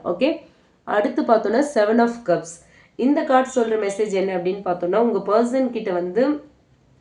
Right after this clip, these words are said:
இவ்வளோ கன்ஃபியூஷன்ஸ்க்கான காரணமா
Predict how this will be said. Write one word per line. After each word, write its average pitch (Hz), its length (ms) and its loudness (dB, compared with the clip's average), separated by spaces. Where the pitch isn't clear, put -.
இவ்வளோ 220 340 2
கன்ஃபியூஷன்ஸ்க்கான 233 960 0
காரணமா 220 800 0